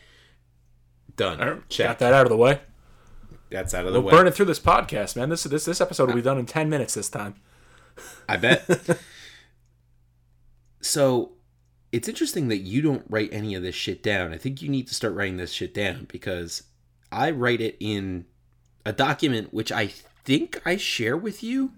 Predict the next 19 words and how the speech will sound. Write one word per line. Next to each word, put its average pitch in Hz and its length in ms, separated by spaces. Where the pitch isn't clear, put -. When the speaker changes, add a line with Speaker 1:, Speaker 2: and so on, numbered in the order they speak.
Speaker 1:
but - 80
Speaker 2:
Still? 110 440
Speaker 1:
I'm - 20
not 110 160
sure 113 220
if - 180
it's 180 260
Google 185 400
something. 90 580
One 131 160
of 147 80
the 139 80
docs. - 640
Don't 135 240
you 131 60
get 135 240
that? 196 300
Don't 143 220
you? - 120